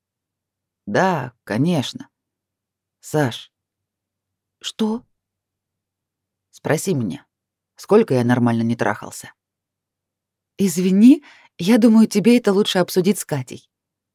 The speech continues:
Почти два года. Не может быть. Он преувеличивает.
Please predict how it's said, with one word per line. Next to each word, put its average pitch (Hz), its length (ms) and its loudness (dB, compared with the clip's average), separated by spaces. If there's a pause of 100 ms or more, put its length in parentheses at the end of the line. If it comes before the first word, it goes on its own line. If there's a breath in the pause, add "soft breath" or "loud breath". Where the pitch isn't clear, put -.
(560)
Почти 123 360 -2
два 143 180 2
года. 131 360 -2 (1800)
Не 131 160 -8
может 226 480 -4
быть. 185 480 -6 (720)
Он 143 240 -6
преувеличивает. 175 960 0